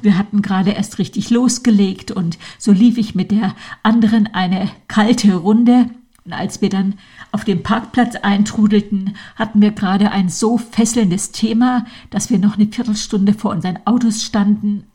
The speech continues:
wie die Eiszapfen. Und als ich dann nach Hause ankam, da war ich tiefgefroren und versuchte, mein Unbehagen erstmal mit was Essbarem zu kompensieren,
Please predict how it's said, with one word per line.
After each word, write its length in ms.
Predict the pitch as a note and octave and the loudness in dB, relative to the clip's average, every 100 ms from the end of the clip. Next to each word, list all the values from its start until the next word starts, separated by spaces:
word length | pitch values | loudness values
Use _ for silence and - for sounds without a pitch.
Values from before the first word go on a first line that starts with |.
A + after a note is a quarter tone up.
| - - - | -20 -16 -6
wie 220 | F3+ G3+ | -2 0
die 200 | G3 - | 0 -2
Eiszapfen. 920 | E3+ G#3 - - G#3 - - F#3 G3+ _ _ _ _ _ _ G#3+ | -4 -4 -6 -4 -4 -6 -8 -8 -8 _ _ _ _ _ _ -12
Und 180 | - | -6
als 180 | G3+ E3+ | -4 -4
ich 140 | - - | -8 -6
dann 340 | F#3+ G#3+ G#3 - - - | -2 0 0 -6 -20 -8
nach 220 | F#3+ F3+ | -6 -2
Hause 300 | G3+ G#3+ A#3 | 0 2 2
ankam, 440 | G3+ G3+ F#3+ F#3+ F3 | 0 0 0 -2 -2
da 180 | F3 D#3+ | -4 -4
war 180 | F3+ - | -6 -6
ich 220 | G#3+ - _ _ _ - | -8 -10 _ _ _ -10
tiefgefroren 880 | - D4 D4 G#3+ - E3+ G#3 G3+ G#3 _ _ _ _ _ _ | -4 -2 0 -2 -2 -6 -6 -6 -10 _ _ _ _ _ _
und 140 | G#3+ | -6
versuchte, 560 | - G#3+ - B3 - G3+ | 0 0 0 -4 -2 -2
mein 300 | F#3 F#3 F#3 - | 0 0 -2 -4
Unbehagen 680 | C4 B3 G#3 G3+ G#3 G#3 - | -4 0 2 4 2 0 -2
erstmal 400 | G3 G#3 - G#3 | -4 -4 0 0
mit 200 | F#3+ F#3+ | 0 -2
was 280 | F#3+ - - | -6 -8 -8
Essbarem 540 | A#3+ G#3 - A3+ G#3+ G#3 | -6 -6 -4 -2 -2 -2
zu 160 | - | -4
kompensieren, 920 | - A3 G3 G#3+ G3 - G#3 G#3+ G3+ | -6 -6 -4 -4 -4 -8 -6 -4 -4